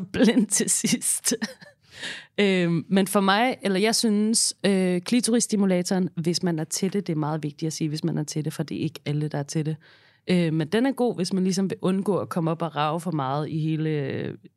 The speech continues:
sådan blodtunnelen, skulle jeg til at sige. <laughs> Øhm, og ellers, altså,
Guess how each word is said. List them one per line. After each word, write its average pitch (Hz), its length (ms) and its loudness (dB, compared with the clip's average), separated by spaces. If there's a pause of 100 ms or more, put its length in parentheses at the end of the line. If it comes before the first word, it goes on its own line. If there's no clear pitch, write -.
(240)
sådan 147 400 0 (100)
blodtunnelen, 165 560 0
skulle - 200 -2
jeg - 40 -2
til - 140 -2
at 208 100 -2
sige. 233 340 0
<laughs> - 60 -12 (1900)
Øhm, 160 640 -2 (520)
og 208 140 2
ellers, 254 360 2
altså, 196 300 0